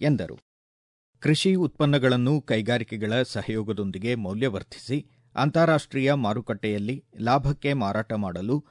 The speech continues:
ವಿಶ್ವೇಶ್ವರಯ್ಯ ವ್ಯಾಪಾರ ಉತ್ತೇಜನ ಕೇಂದ್ರ ರೈತರಿಗೆ ಸಹಕಾರಿಯಾಗಿದೆ ಎಂದು ಮೈಸೂರು ಕೈಗಾರಿಕೆಗಳ ಸಂಘದ ಪ್ರಧಾನ ಕಾರ್ಯದರ್ಶಿ ಸುರೇಶ್ ಕುಮಾರ್ ಜೈನ್ ತಿಳಿಸಿದ್ದಾರೆ.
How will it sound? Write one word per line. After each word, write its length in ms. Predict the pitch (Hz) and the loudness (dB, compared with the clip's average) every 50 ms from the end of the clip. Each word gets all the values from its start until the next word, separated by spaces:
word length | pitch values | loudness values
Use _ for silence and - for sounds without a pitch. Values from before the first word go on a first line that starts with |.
| _ _ _ - | _ _ _ -4
ವಿಶ್ವೇಶ್ವರಯ್ಯ 840 | 120 143 - - 180 180 - - 170 156 147 143 131 127 135 139 147 - _ | -2 -2 0 2 2 2 2 2 0 2 2 2 2 2 0 0 -2 -6 _
ವ್ಯಾಪಾರ 480 | - 107 117 135 135 - 151 151 143 147 | -2 2 2 2 2 4 2 2 2 2
ಉತ್ತೇಜನ 540 | 143 120 98 - - 113 110 101 110 107 107 | 0 -2 -4 -2 -2 -2 0 0 0 0 0
ಕೇಂದ್ರ 360 | - - 107 101 95 - 117 127 135 - _ _ _ _ | -2 -2 -4 -4 -2 0 -2 -2 -2 -2 _ _ _ _
ರೈತರಿಗೆ 640 | - 101 120 147 151 - 165 151 147 123 135 147 151 | -2 0 0 0 2 0 0 0 0 0 0 0 0
ಸಹಕಾರಿಯಾಗಿದೆ 960 | - - - 90 90 113 - - 156 160 156 156 139 110 95 104 87 101 98 | -2 -2 -6 -6 -6 -6 -2 0 0 2 2 2 0 0 0 -2 -4 -4 -4
ಎಂದು 320 | 90 85 90 92 147 151 - _ _ _ _ - | -4 -4 -2 0 -2 -2 -2 _ _ _ _ -2
ಮೈಸೂರು 560 | 139 147 170 - - 175 165 160 165 170 - _ _ | 0 0 0 2 2 2 2 2 0 -2 -4 _ _
ಕೈಗಾರಿಕೆಗಳ 760 | _ - 120 127 127 147 147 143 139 - 135 123 127 123 131 | _ 0 0 2 4 2 2 2 0 -2 0 2 2 2 2
ಸಂಘದ 500 | 139 - - 110 101 - 113 104 117 131 | 0 -2 -4 -6 -4 -4 -2 -2 -2 -2
ಪ್ರಧಾನ 460 | 127 - - 98 90 - 139 143 151 | -2 -2 -6 -8 -4 -2 -2 -2 -2
ಕಾರ್ಯದರ್ಶಿ 760 | 143 - - 101 - 101 98 92 101 - - - 143 151 147 - _ _ _ _ _ | -2 -2 -2 -4 -2 -4 -6 -6 -8 -10 -6 -4 -4 -4 -4 -6 _ _ _ _ _
ಸುರೇಶ್ 420 | - - 139 147 165 170 156 - - | -8 -4 0 2 2 2 2 0 -2
ಕುಮಾರ್ 280 | - 147 135 123 113 | -2 0 0 0 0
ಜೈನ್ 340 | 104 92 107 110 117 104 - - _ _ _ _ | -2 -4 -4 -4 -4 -6 -8 -14 _ _ _ _
ತಿಳಿಸಿದ್ದಾರೆ. 760 | 156 156 160 151 - 107 87 - 95 95 87 90 - _ _ | 2 2 2 0 -2 -6 -6 -6 -8 -8 -8 -12 -14 _ _